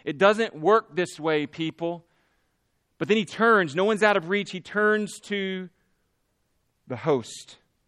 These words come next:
Now, I don't know how many parties you've been to, but there's conversation among the people that are there, but, but it's kind of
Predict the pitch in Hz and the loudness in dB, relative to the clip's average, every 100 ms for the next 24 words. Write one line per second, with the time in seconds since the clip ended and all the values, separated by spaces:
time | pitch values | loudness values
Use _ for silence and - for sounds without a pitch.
0 | _ _ _ _ _ _ _ - 175 202 | _ _ _ _ _ _ _ -6 -2 -2
1 | 165 165 185 185 175 165 175 180 151 135 | 0 0 2 2 -2 -4 -4 -4 -4 -6
2 | 165 180 - 143 165 - _ _ _ _ | -6 -6 -4 -4 -4 -8 _ _ _ _
3 | _ - 170 180 - 202 208 202 220 233 | _ -4 0 2 2 0 4 4 6 4
4 | 226 214 185 185 185 190 208 185 180 160 | 4 0 0 0 -2 -4 -4 -2 -2 -2
5 | 185 214 190 165 - _ _ _ _ _ | 2 4 4 4 0 _ _ _ _ _
6 | _ _ _ _ _ _ 185 175 - - | _ _ _ _ _ _ -6 -6 -8 -10
7 | 269 185 | -8 -8